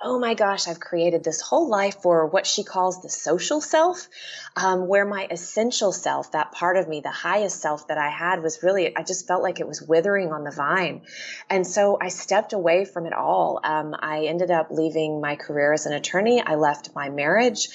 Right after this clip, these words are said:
I left my home state of Texas and moved to Washington. It just, um,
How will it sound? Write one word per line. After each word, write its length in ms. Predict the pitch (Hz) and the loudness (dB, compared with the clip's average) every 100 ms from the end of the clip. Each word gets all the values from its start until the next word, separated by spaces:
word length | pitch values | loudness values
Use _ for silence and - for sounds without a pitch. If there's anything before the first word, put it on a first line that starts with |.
| - - | -10 -6
I 100 | - | 0
left 280 | 151 160 170 | 4 4 2
my 160 | 170 143 | -6 -6
home 240 | 175 175 | -2 -2
state 320 | 180 - 170 | -2 2 2
of 160 | 165 165 | 2 -2
Texas 580 | - 180 - 269 262 - | -6 -6 -2 -4 -2 -4
and 180 | 156 160 | -4 -2
moved 300 | 170 175 170 | -2 -4 -8
to 100 | 147 | -6
Washington. 800 | 160 196 214 262 233 262 240 | -2 0 0 -4 -2 0 0
It 160 | 214 175 | 0 0
just, 280 | 180 175 - - - - - | 0 0 -6 -20 -18 -10 0
um, 260 | 165 156 | 2 2